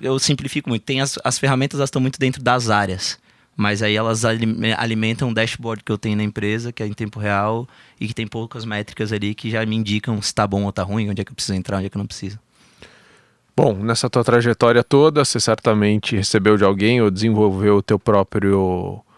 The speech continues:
Speaker 2: mantra de negócios que você deve tá repassando pra todo mundo a toda hora. Que aprendizado foi esse?
Speaker 1: Cara, t-, tive alguns aprendizados. Eu acho que eu carrego uma tatuagem aqui no, no braço que é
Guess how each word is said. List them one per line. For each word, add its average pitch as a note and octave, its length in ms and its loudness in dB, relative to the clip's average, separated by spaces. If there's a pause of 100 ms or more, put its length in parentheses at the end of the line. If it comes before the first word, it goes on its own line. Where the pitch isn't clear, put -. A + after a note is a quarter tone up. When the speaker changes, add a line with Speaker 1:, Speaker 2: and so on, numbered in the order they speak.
(160)
Speaker 2:
mantra G#2+ 560 4
de G2 120 0
negócios G2+ 640 2
que - 80 -14
você A#2+ 100 4
deve G#2 240 2
tá G#2 200 2
repassando G#2 840 2
pra G#2 200 2
todo G#2 260 0
mundo G#2 340 4
a F#2+ 60 4
toda G#2+ 260 2
hora. F2+ 380 2 (380)
Que - 100 2
aprendizado A2 840 2
foi G#2 300 2
esse? - 300 -4 (320)
Speaker 1:
Cara, G#2+ 220 -2
t-, - 220 -10
tive A2 200 -2
alguns A2+ 680 2 (320)
aprendizados. G2 720 -4
Eu G2 80 0
acho G2+ 160 -2
que G2 480 0 (540)
eu A2 120 0
carrego A2 440 2
uma A2+ 200 4
tatuagem A2 600 0
aqui G#2+ 180 -4
no, G#2 340 -2 (120)
no G#2+ 200 -2
braço G2+ 480 -2
que - 140 -6
é G2 480 0